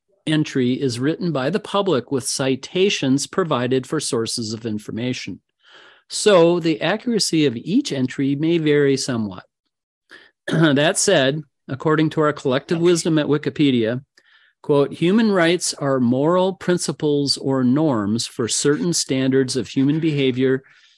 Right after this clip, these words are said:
and are regularly protected in municipal and international law.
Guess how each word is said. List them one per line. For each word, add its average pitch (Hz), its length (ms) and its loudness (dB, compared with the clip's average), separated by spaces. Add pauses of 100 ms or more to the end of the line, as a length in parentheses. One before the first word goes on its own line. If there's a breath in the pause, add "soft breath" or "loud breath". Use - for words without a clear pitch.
(540 soft breath)
and 151 120 4
are 147 120 6
regularly 185 480 4
protected 151 720 -2
in 127 240 0
municipal 131 600 -2
and 123 160 0
international 123 800 -2
law. 113 460 -6